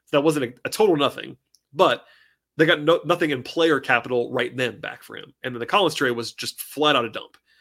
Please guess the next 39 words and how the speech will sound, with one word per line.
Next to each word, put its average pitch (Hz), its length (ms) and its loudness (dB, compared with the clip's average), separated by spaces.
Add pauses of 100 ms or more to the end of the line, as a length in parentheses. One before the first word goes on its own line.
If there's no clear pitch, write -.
So, 160 180 2
like, 135 320 0
if 127 100 -6
they 156 100 4
were 180 120 6
to 190 60 6
do - 20 6
that 160 120 2
again 156 380 0
with 143 140 -8
Capela 156 260 0
or 135 40 0
Bogdanovich, 135 600 0 (760)
you're, 156 160 0
you're 147 280 -8
certainly 196 240 -2
getting 139 160 2
a - 40 -12
talent 165 280 0
drain - 240 -10
at - 80 -18
that - 140 -8
point - 140 -12
in - 120 -20
time. - 100 -20
So - 320 2 (920)
I 139 80 -4
spent 160 180 0
most, 165 180 2
I 143 100 -2
wanna 165 120 4
spend 160 160 0
most 165 140 0
of 151 80 -4
the 151 60 -2
time 147 80 2
on 135 40 -4
this 123 120 -8
answer 131 400 -2